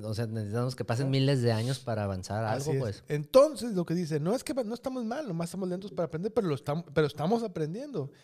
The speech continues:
Speaker 2: Y me puse a pensar en eso porque sí es cierto. Hace veinte años, cuando te hablaban de la contaminación del mar por plástico,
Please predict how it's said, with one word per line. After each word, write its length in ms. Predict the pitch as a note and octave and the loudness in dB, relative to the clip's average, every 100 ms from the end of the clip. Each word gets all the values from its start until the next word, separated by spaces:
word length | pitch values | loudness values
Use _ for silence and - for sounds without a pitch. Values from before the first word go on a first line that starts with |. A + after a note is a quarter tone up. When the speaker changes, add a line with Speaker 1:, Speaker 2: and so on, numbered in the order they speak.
| _ _ _ D3 | _ _ _ -2
Speaker 2:
Y 60 | |
me 100 | D#3 | 0
puse 200 | C3+ F#3 | 2 2
a 20 | |
pensar 300 | A3 F#3+ F#3+ | 2 -2 -2
en 100 | G3+ | -2
eso 220 | G3 F#3+ F#3 | -4 -6 -8
porque 240 | F3+ C#3 | -8 -6
sí 100 | - | -4
es 60 | D#3 | 0
cierto. 340 | F#3 G#3+ D#3 | 2 0 -4
Hace 180 | F#3+ C#4+ | -6 -6
veinte 360 | C#4 C#4 B3+ | -6 -4 0
años, 260 | A3 F#3 F3 | 0 0 -4
cuando 140 | E3 D3 | -6 -6
te 60 | |
hablaban 260 | C3+ F3 G#3 | -2 -2 -2
de 100 | F#3+ | -2
la 120 | D3 | -2
contaminación 640 | - C3 A#2+ A#2+ A2 D#3 | -2 0 2 2 4 4
del 160 | F#3 F#3+ | 6 4
mar 240 | F3 E3+ E3+ | 2 0 -2
por 160 | E3 | -4
plástico, 640 | F#3 E3+ D#3 E3+ D3 D3 | 0 0 0 0 2 2